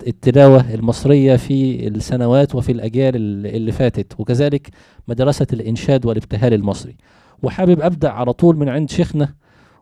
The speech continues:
ومولانا الشيخ عبد الرحيم دويدار. مولانا، احنا بقى في عندنا مدرسة اسمها مدرسة التلاوة، ومدرسة اسمها مدرسة الإنشاد في مصر، وكأنه أصبح في ملامح واضحة ومميزة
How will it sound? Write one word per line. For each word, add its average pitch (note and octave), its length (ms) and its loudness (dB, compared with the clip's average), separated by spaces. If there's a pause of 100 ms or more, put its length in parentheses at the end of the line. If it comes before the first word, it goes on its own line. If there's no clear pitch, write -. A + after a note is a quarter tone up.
ومولانا C3 560 2
الشيخ - 360 -2
عبد A#2+ 140 -2
الرحيم B2 340 2
دويدار. A2+ 500 2 (1300)
مولانا، F3 340 4
احنا F#3+ 160 0
بقى F3 220 0
في A3+ 180 -2
عندنا F3 360 0
مدرسة C#3+ 540 2 (180)
اسمها D3 300 -2
مدرسة B2+ 440 0
التلاوة، A2 520 2 (960)
ومدرسة C#3+ 680 0 (100)
اسمها D3 320 -2
مدرسة C#3+ 440 2 (100)
الإنشاد C3 720 2
في C3 180 0
مصر، - 420 -2 (840)
وكأنه G#3 560 2
أصبح E3+ 300 0
في G#3+ 220 -2
ملامح F#3+ 580 2
واضحة F3 580 2
ومميزة D3 1000 0